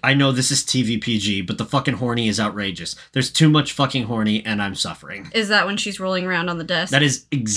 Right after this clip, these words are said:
Speaker 1: exactly
Speaker 2: like,
Speaker 1: when she's rolling around on the desk.
Speaker 2: "Should I be reading these?" And she's like, "Don't worry about reading. That's my
Speaker 1: She just,
Speaker 2: job."
Speaker 1: it's just Halle Berry's tits all over the place. Like, and just long, graceful limbs doing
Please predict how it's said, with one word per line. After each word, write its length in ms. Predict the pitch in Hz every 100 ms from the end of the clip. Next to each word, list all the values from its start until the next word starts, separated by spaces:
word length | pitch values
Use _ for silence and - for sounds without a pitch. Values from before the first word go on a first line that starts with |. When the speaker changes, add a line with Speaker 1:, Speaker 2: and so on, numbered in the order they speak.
| -
Speaker 1:
exactly 400 | 127 123 123 117
Speaker 2:
like, 140 | 117
Speaker 1:
when 120 | 104
she's 240 | 101 123 104
rolling 280 | 110 107
around 160 | 104 98
on 60 | 95
the 60 |
desk. 240 | 90 85 -
Speaker 2:
"Should 160 | - 285
I 80 | 453 640 554
be 60 |
reading 320 | 285 285 415 480
these?" 240 | 480 508
And 80 | 466
she's 180 | - -
like, 160 | 453 -
"Don't 160 | 554
worry 220 | 622 554
about 240 | 480 311 277
reading. 320 | 311 349 285
That's 240 | 294 214
my 300 | 285 247 247 254
Speaker 1:
She 140 | 214
just, 240 | 214 214
Speaker 2:
job." 160 | 202 277 -
Speaker 1:
it's 180 | 175 -
just 320 | 202 185 - -
Halle 340 | - 196 214
Berry's 340 | 180 190 160 135
tits 560 | - - 143 - - -
all 280 | 175 165
over 180 | 147 127
the 100 | 120
place. 540 | 110 117 101 - - -
Like, 340 | 151 131 113 -
and 460 | 151 165 156 147 131 _ _ -
just 420 | 127 143 - - _ - 120 - 117 113
long, 480 | 147 160 160 156 143
graceful 580 | 131 143 131 - 131
limbs 480 | 117 113 110 113 107
doing 560 | - 117 131 127 120